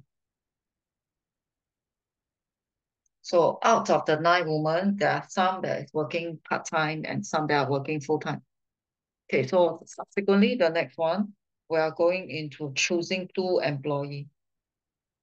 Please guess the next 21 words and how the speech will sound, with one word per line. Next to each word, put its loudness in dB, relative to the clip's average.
So -8
I'm -4
gonna 2
choose -6
two 0
employee, -4
and -2
the 0
probability 2
that 0
both 2
are -2
women 2
working -4
full-time. -10
So -4
both 6
are 0
women -4
working -2
full-time. -6